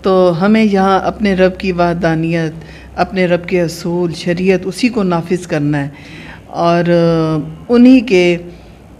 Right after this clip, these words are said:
अपने पैगंबर की सुन्नत पे अमल करना है सल्लल्लाहु अलैहि वसल्लम की। इंशाअल्लाह हमारा, हाँ, ये ममलिकत खुदादाद, ये तोहफ़ा है हमारे मुसलमानों के लिए और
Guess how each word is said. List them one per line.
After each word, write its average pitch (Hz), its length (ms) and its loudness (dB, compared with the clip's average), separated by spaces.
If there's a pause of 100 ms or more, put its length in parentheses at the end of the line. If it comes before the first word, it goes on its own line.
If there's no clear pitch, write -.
(100)
अपने 202 320 2
पैगंबर 202 500 2
की 214 120 -6
सुन्नत 214 420 0
पे 190 100 0
अमल 165 280 0
करना 156 360 -2
है 151 80 -2
सल्लल्लाहु 151 640 -2
अलैहि 156 580 0
वसल्लम 180 500 -2
की। 139 240 -6 (480)
इंशाअल्लाह 180 800 2
हमारा, 190 760 2
हाँ, 185 400 0
ये 214 200 2
ममलिकत 208 840 2 (420)
खुदादाद, 180 720 2 (280)
ये 240 80 0
तोहफ़ा 269 440 4
है 247 140 6
हमारे 175 380 -2
मुसलमानों 196 640 -4
के 175 140 -6
लिए 147 320 -4 (720)
और 190 300 4